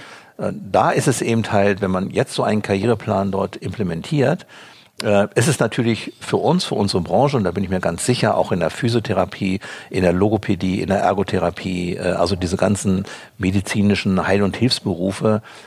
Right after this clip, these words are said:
da ist es etwas ganz revolutionär Neues, so denke ich zumindestens. Und dann hilft es jedem Kollegen und wir sind auch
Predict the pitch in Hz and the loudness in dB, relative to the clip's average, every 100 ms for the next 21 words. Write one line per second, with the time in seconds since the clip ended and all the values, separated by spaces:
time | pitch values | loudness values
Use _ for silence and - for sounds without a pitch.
0 | - - - - 104 98 98 - 95 101 | -4 -2 0 0 0 0 -2 2 2 2
1 | - 95 98 95 104 92 92 90 92 90 | 0 0 2 2 2 4 4 4 2 2
2 | 76 - - - _ - 92 - 85 - | 0 -6 -16 -20 _ -14 -10 -6 -6 -6
3 | - - - 80 78 78 - - - - | -10 -10 -8 -8 -8 -10 -12 -14 -16 -20
4 | - - - 95 107 92 151 - 131 - | -20 -14 -4 2 4 6 4 4 0 2
5 | 190 262 - 104 90 85 82 90 95 - | 2 2 0 0 0 -2 -4 -2 -2 -2
6 | - 104 92 143 - 117 - | -6 -2 0 0 0 -2 -2